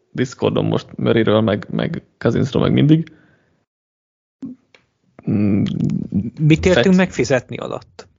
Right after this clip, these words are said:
Speaker 1: Hát szerintem
Speaker 2: Tehát
Speaker 1: ezt a, ezt a harmincöt-negyven millió körül, körüli összeget.
Speaker 2: Mert, mert igazából most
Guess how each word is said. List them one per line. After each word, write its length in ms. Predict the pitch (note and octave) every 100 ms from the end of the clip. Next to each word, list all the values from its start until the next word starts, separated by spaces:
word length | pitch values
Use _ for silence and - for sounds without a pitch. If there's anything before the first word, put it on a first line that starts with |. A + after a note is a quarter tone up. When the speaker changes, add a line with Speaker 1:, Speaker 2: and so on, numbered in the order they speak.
| _
Speaker 1:
Hát 260 | - G3 F#3+
szerintem 280 | D#3+ D3 C#3+
Speaker 2:
Tehát 100 | B2+
Speaker 1:
ezt 160 | - A2+
a, 180 | A2
ezt 200 | - -
a 60 | G#2+
harmincöt-negyven 1300 | A#2+ G2 G2+ A2 A#2 A#2 - - - - - - D#2+
millió 340 | - E2+ -
körül, 320 | - - - - -
körüli 380 | - - G1+ - - _
összeget. 340 | - - D3 C#3
Speaker 2:
Mert, 200 | - _ _ _
mert 160 | C3+
igazából 920 | D3 E3+ D3 E3 E3 D#3+ F3 F3 - -
most 360 | C#3 C3+ -